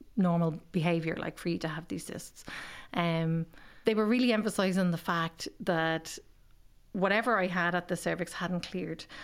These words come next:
and they were likening it to, a-, again, they explained, like, multifo-, skip lesions or, like, skip levels. So, uh, if you had a little bit here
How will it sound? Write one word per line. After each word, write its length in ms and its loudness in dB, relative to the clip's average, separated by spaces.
and 160 2
they 60 2
were 220 2
likening 360 0
it 60 -8
to, 320 0
a-, 140 0
again, 280 0
they 100 2
explained, 580 -4
like, 120 -2
multifo-, 440 -2
skip 260 -2
lesions 500 0
or, 280 2
like, 160 -2
skip 240 -6
levels. 380 -4
So, 220 0
uh, 20 -4
if 280 -4
you 100 -2
had 120 -4
a 40 -4
little 200 -4
bit 120 2
here 320 2